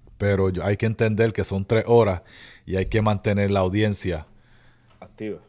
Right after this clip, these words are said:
Speaker 1: en las tres horas activas. Hay que ten-, hay que poner a Cody entre medio porque si no,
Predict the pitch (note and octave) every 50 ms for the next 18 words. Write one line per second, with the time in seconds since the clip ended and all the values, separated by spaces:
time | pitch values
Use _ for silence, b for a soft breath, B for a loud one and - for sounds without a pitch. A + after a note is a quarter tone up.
0 | _ - G2+ G2+ G2 F#2+ F2 - - G2+ G2 F#2 G#2+ G#2 G#2+ G#2+ G#2+ G2+ - -
1 | B2 A#2+ A2+ G2 F#2 - G2 F2+ G2+ - G2 G2+ G2 F#2 A2 G2+ - A2+ A2 G#2+
2 | G#2 G2+ - G#2+ G#2+ G#2+ G#2+ G2+ - G#2 G#2 A2 A2+ G#2+ F2 E2 F#2 F2 - F#2+
3 | F#2 G#2 A2 G2+ F#2 E2+